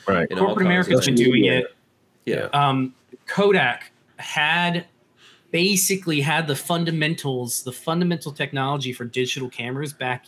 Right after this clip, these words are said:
Speaker 3: in nineteen eighty-six, I believe.
Speaker 2: Mm-hmm.
Speaker 3: Uh,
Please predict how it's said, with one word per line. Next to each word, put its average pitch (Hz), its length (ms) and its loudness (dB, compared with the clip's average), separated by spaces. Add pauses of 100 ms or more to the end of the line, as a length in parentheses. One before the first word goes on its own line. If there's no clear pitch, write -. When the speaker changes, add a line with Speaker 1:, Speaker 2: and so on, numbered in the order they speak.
Speaker 3:
in 127 220 -10
nineteen 131 680 -8
eighty-six, 127 1300 -6
I 185 80 -2
believe. 220 500 -4 (320)
Speaker 2:
Mm-hmm. 120 360 -10
Speaker 3:
Uh, 127 200 -4